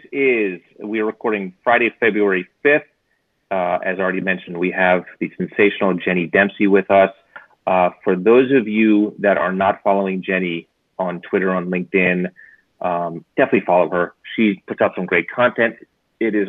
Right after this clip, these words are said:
also a, uh, the, the, the timing of this podcast is great because this is, is our first podcast since the announcement of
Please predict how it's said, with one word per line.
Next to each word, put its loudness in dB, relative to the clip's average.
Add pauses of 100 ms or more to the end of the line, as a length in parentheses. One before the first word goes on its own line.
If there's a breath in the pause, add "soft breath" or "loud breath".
also 2
a, -2 (760)
uh, -8
the, -6
the, -8
the 0
timing 0
of 2
this 0
podcast 0
is -6
great 0
because -6 (200)
this -2 (100)
is, -20 (160)
is -4 (240)
our 2
first -12 (180)
podcast -2 (140)
since -10
the -8
announcement -4
of 2